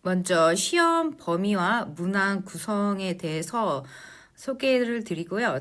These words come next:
두 번째로 난이도와 출제 경향 분석한 부분, 그리고 세 번째로 기인 중 영어 시험의 특징들을, 어, 자세히 살펴보도록 하겠습니다.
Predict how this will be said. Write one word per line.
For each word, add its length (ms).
두 100
번째로 880
난이도와 840
출제 640
경향 640
분석한 560
부분, 420
그리고 320
세 160
번째로 520
기인 460
중 320
영어 260
시험의 760
특징들을, 840
어, 200
자세히 460
살펴보도록 800
하겠습니다. 680